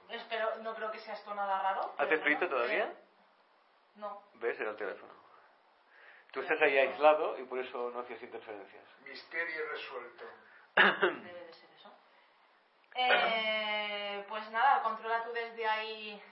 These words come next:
Speaker 1: eh,
Speaker 3: Lo intentamos.
Speaker 1: el tiempo. Vale, pues vamos a ello.
Speaker 3: ¿Viste?
Speaker 1: No, no, no, no.
Speaker 3: ¿No?
Speaker 1: Otra vez.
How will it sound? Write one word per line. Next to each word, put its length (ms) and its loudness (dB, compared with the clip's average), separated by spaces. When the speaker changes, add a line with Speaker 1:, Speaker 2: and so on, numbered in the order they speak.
Speaker 1:
eh, 720 -12
Speaker 3:
Lo 60 -18
intentamos. 480 -14
Speaker 1:
el 260 -12
tiempo. 380 -20
Vale, 180 -10
pues 120 -14
vamos 240 -12
a 60 -20
ello. 220 -20
Speaker 3:
¿Viste? 140 -20
Speaker 1:
No, 240 4
no, 180 4
no, 160 -4
no. 220 -8
Speaker 3:
¿No? 100 -10
Speaker 1:
Otra 180 -2
vez. 140 -8